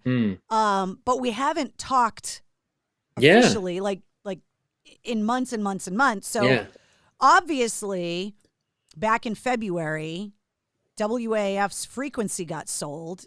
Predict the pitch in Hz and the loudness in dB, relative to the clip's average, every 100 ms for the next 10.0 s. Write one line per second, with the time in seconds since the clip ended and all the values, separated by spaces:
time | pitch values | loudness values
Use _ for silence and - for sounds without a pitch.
0 | _ - 196 202 - 320 - 196 165 160 | _ -10 -8 -6 -6 -4 -4 -6 -6 -8
1 | 160 - 165 - - - 202 - 117 214 | -10 -12 -14 -14 -14 -14 -14 -8 -6 -6
2 | 190 _ 240 262 - 240 247 233 208 - | -8 _ -4 -2 -2 -2 0 0 -4 -8
3 | - _ 226 247 254 247 - 214 220 196 | -12 _ -6 -2 -2 -2 -6 -6 -2 -2
4 | 175 180 - - 175 165 180 220 208 170 | -2 -6 -8 -8 -6 -2 -2 -2 -2 -4
5 | 196 - 175 220 240 180 170 180 208 202 | -6 -6 -6 -4 -4 -4 -6 -4 -4 -6
6 | 185 220 202 180 175 175 180 180 160 180 | -6 -6 -4 -4 -4 -2 -4 -4 -8 -6
7 | 170 185 - 175 185 180 165 160 - 262 | -4 -4 -4 -8 -6 -6 -6 -6 -6 -8
8 | - 190 165 170 - 220 170 160 196 202 | -6 -6 -6 -8 -10 -10 -8 -6 -4 -2
9 | 196 175 196 185 196 175 175 175 156 | -4 -6 -6 -6 -6 -6 -6 -6 -6